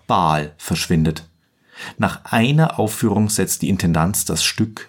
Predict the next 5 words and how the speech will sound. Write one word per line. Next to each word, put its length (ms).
auf 160
Intervention 920
des 160
Oberbürgermeisters 1200
ab. 300